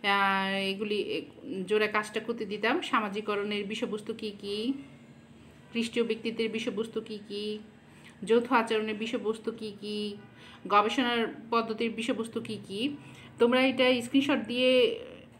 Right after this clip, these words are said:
এ, রাখো, তারপরে বাসায় নিজে এরা লিখে, আহ, লেখার চেষ্টা করবে যে এগুলা কি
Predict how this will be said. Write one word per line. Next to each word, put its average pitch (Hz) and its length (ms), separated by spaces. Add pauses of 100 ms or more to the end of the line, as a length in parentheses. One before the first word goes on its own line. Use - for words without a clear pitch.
(260)
এ, 226 260
রাখো, 262 580
তারপরে 202 360
বাসায় 220 340
নিজে 233 320
এরা 233 360
লিখে, 226 320
আহ, 185 200
লেখার 202 320
চেষ্টা 262 220
করবে 247 380
যে 196 240
এগুলা 185 200
কি 190 220